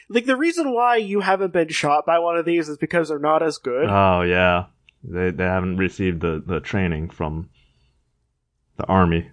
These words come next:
Speaker 2: And
Speaker 1: It's not an especially fast mover, but it can run down its target with ex-, with alarming speed.
Speaker 2: Now, hold on.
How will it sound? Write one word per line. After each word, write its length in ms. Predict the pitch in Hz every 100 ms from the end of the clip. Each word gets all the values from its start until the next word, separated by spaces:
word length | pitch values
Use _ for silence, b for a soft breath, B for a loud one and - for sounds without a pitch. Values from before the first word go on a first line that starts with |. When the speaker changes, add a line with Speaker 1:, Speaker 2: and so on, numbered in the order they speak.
| _ _ _ _ _ _ _
Speaker 2:
And 360 | - 85 85 87 _ _ _ _ _ _ _ _ _ _ _ -
Speaker 1:
It's 300 | 160 - -
not 180 | 180 214
an 220 | 226 196
especially 540 | - - 170 170 170 143
fast 400 | - 170 175 -
mover, 320 | 127 117 120
but 160 | 156 151
it 40 |
can 140 | 156
run 280 | 147 160 170
down 320 | 147 139 143
its 420 | 123 113 - - _
target 340 | - 156 143 123
with 160 | 127
ex-, 360 | 131 - - - _
with 240 | 165 156 156
alarming 400 | 143 143 135 123
speed. 380 | - 127 123 - _ 135
Speaker 2:
Now, 380 | 127 139 135 -
hold 260 | 220 147
on. 380 | 82 82 92